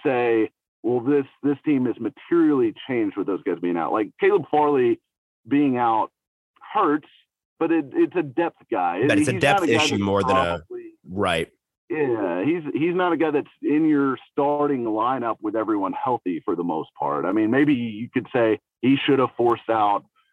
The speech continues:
Speaker 1: you know, Molden and forced them to play whoever, Fulton or Jackrabbit in the slot, whatever they were gonna do, however they saw that trio working at some point. Maybe you could say that would have been better, but it, it's not, that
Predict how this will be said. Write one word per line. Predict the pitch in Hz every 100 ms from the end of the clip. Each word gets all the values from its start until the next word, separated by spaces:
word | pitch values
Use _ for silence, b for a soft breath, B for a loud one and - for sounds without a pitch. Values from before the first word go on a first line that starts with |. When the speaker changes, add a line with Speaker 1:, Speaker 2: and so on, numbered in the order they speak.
| _
Speaker 1:
you | 113 110
know, | 95 107
Molden | 120 123 120 123 117 113 110 107
and | 107 -
forced | 131 123
them | 131 117
to |
play | - 127 113 104 104
whoever, | 123 117 107 104 -
Fulton | 113 90 113 110
or | 98
Jackrabbit | 104 104 104 107 101 101
in | 92
the | -
slot, | 101 98 87
whatever | 104 104 101
they | 98
were | 95 87
gonna | 90 80 78
do, | 143 139
however | 113 110 110
they | 101 -
saw | 107
that | 98 -
trio | - 123 101
working | 98 139 147 120 107
at | -
some | 117 110
point. | 107 104 - _ b b _
Maybe | 127 156 160
you | 143
could | 143
say | 151
that | 127 123 113
would | 117
have | 104
been | 113 107
better, | 110 98 90
but | 90 113
it, | 117 127 131
it's | 139 160
not, | 165 151 123 _ _ _ _ _ _ _ 170
that | 185